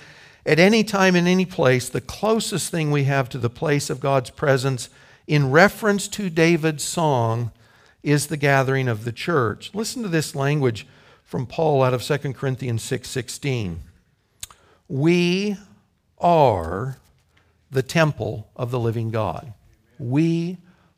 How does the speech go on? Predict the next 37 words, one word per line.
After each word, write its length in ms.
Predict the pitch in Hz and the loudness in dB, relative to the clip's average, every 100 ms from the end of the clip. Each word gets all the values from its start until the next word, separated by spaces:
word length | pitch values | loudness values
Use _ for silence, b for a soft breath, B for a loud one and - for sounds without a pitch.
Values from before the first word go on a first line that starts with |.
| _ - | _ 0
are 440 | 156 135 110 113 120 | 2 4 2 -2 -6
the 80 | 120 | -4
temple 480 | - 180 151 127 | 2 2 2 0
of 80 | 123 | 0
the 80 | 127 | 2
living 300 | 131 131 139 | 0 2 2
God. 420 | 165 175 113 101 b b b b - | 4 4 4 0 b b b b 4
God 260 | 147 151 139 | 8 8 6
said, 300 | - 170 202 | 4 6 6
"I'll 140 | 170 | 6
make 200 | 156 170 | 4 2
my 160 | 151 143 | 2 2
dwelling 460 | 135 165 175 165 | 4 6 6 4
among 400 | 139 147 180 220 | 4 6 6 4
them, 180 | 233 226 | 2 2
and 80 | 160 | 4
I'll 140 | 147 | 4
walk 320 | 143 160 180 | 4 4 4
among 320 | 202 180 180 185 | 2 2 2 4
them, 140 | 180 | 4
and 100 | 147 | 4
I'll 140 | 165 | 4
be 160 | 196 202 | 4 2
their 160 | 185 175 | 4 4
God, 240 | 180 175 | 4 4
and 60 | 165 | 4
they'll 140 | 165 | 4
be 200 | 165 160 | 4 2
my 300 | 160 160 135 B B B | 2 2 0 B B B
people," 360 | - 214 202 170 | -4 -2 2 4
Exodus 400 | 151 160 156 139 | 2 0 -2 -2
twenty-nine 560 | - 165 165 160 156 151 | -4 0 2 4 4 2
forty-five. 720 | 156 147 147 - 196 131 107 b b b b b b b b _ _ | 0 0 0 2 4 4 2 b b b b b b b b _ _
Paul 220 | - 214 | -2 0
says, 240 | 208 202 139 | 2 0 -2
"We 500 | 170 180 233 240 214 | -6 -2 0 6 8
are 460 | 175 135 101 95 | 8 6 0 -4